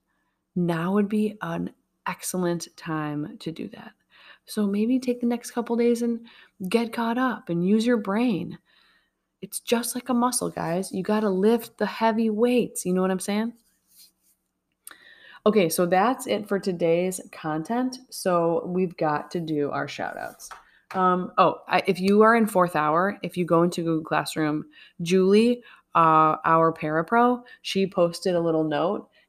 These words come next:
and, um, you should go read it 'cause Julie is the best. Um, feel free to post back or to email her directly if you wanna say hi. So we gotta say shout out to Julie.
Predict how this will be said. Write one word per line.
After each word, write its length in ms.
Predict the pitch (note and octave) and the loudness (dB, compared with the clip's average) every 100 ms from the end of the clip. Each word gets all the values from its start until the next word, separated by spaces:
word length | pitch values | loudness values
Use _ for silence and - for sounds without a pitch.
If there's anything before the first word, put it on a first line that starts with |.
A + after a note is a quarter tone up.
| - | -2
and, 600 | E3+ E3 D#3+ D#3+ D#3+ D#3+ - - - | 2 2 2 2 0 -4 -14 -14 -4
um, 440 | E3 D#3 D3+ D3+ | -2 0 0 -4
you 200 | D3+ E3 | -6 -6
should 180 | - D#3+ | -6 -2
go 80 | D#3 | 0
read 220 | C#3+ C#3 | 0 -4
it 120 | - | -6
'cause 200 | E3+ D#3 | -6 -6
Julie 360 | - E3 E3 D#3+ | -4 0 0 0
is 120 | D3+ | -4
the 100 | D3 | -6
best. 460 | - - - - - - - - - | -4 -6 -4 -8 -8 -20 -20 -12 -2
Um, 300 | D#3+ D#3 - | 0 2 -2
feel 200 | - F#3+ | 0 0
free 440 | F#3 F3+ F3+ F3 E3 | 0 0 0 0 -4
to 600 | - E3 D#3+ D#3 D#3 - | -6 -2 2 2 0 -2
post 280 | - E3+ - | 0 0 2
back 340 | E3 F3+ A3+ | 2 2 0
or 80 | E3+ | -6
to 180 | E3 - | -6 -4
email 200 | F3 E3+ | -2 0
her 140 | E3 | 0
directly 380 | D#3 D#3 D3+ F3+ | 0 -2 -2 -4
if 120 | E3+ | -4
you 80 | E3+ | -2
wanna 280 | D#3+ D#3+ D#3+ | 0 0 -2
say 160 | D#3+ | -6
hi. 260 | D#3+ D3+ E3+ | -4 -4 -4
So 160 | F#3 F3+ | -6 -2
we 60 | |
gotta 320 | E3 E3 E3 F3 | 2 2 0 -6
say 440 | - D#3+ D3+ D#3 - - - | -4 -2 -2 -4 -12 -20 -10
shout 320 | - D#3+ D#3 | -2 2 2
out 160 | D#3 - | 2 -2
to 80 | D#3 | -8
Julie. 400 | D3+ - - | -6 -6 -8